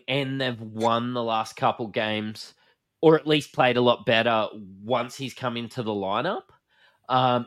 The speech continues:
is encouraging. Maybe he is a really good fit, um, and he could be rostered until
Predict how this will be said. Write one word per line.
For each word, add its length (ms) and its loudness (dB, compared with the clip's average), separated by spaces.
is 260 -4
encouraging. 1000 -4
Maybe 400 4
he 240 -2
is 140 -2
a 100 -2
really 320 -2
good 260 -6
fit, 380 -4
um, 440 4
and 160 -4
he 80 -10
could 180 -4
be 140 -4
rostered 420 -4
until 380 -10